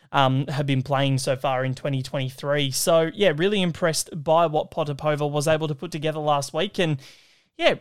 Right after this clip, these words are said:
interesting to see where the eighth seed goes from here. She's now ranked thirty-one in the world, only her second career singles title. This is actually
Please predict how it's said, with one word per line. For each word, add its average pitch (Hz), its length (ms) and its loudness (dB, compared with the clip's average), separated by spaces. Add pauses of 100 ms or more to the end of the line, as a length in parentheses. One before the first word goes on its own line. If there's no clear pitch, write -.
(160)
interesting 320 540 -4
to 262 120 -6
see 220 640 0
where 196 440 2
the 196 180 -2
eighth 170 280 -2
seed 170 580 -4 (420)
goes 160 380 2
from 156 200 -2
here. 156 280 -2
She's 202 320 -2
now 208 160 2
ranked 165 260 0
thirty-one 160 680 -2
in 160 240 -2
the 151 80 0
world, 139 300 2
only 220 300 -2
her 214 140 0
second 196 600 -4
career 160 300 -4
singles 143 400 -4
title. 143 240 0
This 196 180 -2
is 233 100 -2
actually 190 380 0